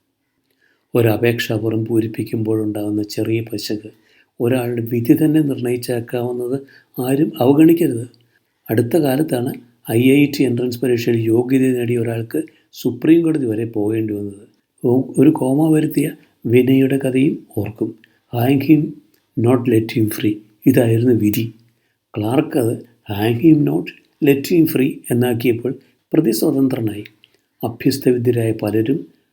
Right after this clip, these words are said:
ഒരു അവധിക്ക് അപേക്ഷ എഴുതാനോ ഒരു പരാതി വേണ്ടവണ്ണം സമർപ്പിക്കാനോ കഴിയാത്തവരാണ്. വളരെ ചുരുങ്ങിയ വാക്കുകളിൽ വേണ്ട എല്ലാ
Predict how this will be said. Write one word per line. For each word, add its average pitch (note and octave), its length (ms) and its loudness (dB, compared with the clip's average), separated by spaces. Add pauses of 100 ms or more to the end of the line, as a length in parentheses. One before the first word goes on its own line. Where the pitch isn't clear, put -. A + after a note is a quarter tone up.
(140)
ഒരു A#2+ 100 2
അവധിക്ക് B2+ 440 0
അപേക്ഷ C3+ 320 -2
എഴുതാനോ B2 420 -2 (380)
ഒരു C3+ 100 2
പരാതി C3 460 2
വേണ്ടവണ്ണം D3+ 720 2
സമർപ്പിക്കാനോ C3 800 -4
കഴിയാത്തവരാണ്. C3 640 -2 (580)
വളരെ C3+ 380 2
ചുരുങ്ങിയ E3+ 520 0
വാക്കുകളിൽ C3+ 640 0
വേണ്ട B2 340 0
എല്ലാ C#3+ 320 0